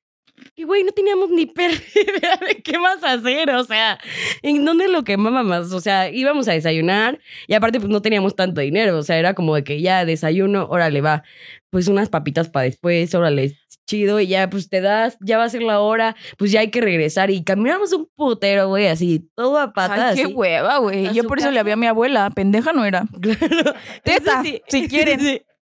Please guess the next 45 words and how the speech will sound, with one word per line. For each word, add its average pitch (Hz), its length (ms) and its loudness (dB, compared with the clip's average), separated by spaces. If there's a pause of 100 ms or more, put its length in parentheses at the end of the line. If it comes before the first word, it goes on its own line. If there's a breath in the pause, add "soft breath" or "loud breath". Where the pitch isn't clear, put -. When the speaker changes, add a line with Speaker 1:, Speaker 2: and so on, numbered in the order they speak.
(120)
Speaker 2:
Teta. 240 400 0
Speaker 1:
Eso 208 240 -2
sí, 214 140 0
Speaker 2:
Pero 247 140 0
Speaker 1:
güey. 233 80 -4
Speaker 2:
pendeja 285 380 0
no. 254 220 0
Speaker 1:
Y 247 100 0
en 247 140 2
Six 262 200 -2
Flags, 285 320 -2
güey, 196 260 2
estuvo 208 280 0
chido. 214 360 0
Speaker 2:
Y 214 60 2
a 202 120 2
Six 226 300 -2
Flags, 214 260 0
perros. 170 400 -4 (600 loud breath)
Pero, 269 200 0
güey, 302 200 0
pensando 302 380 0
en 349 80 -2
eso, 294 320 0
justamente 277 560 0
como, 208 220 0
así 196 320 0
como 233 220 2
la 190 100 0
última 196 340 2
prime-, 185 320 -2
o 190 60 0
sea, 185 380 0 (140)
la 214 240 0
última 226 420 0
primera 190 400 2
vez 190 180 2
de 190 120 0
la 180 140 2
que, 175 300 -2 (140)
o 190 80 -6
sea, 185 200 -2 (160)
que 196 120 -2
podríamos 196 400 2
hablar. 175 260 0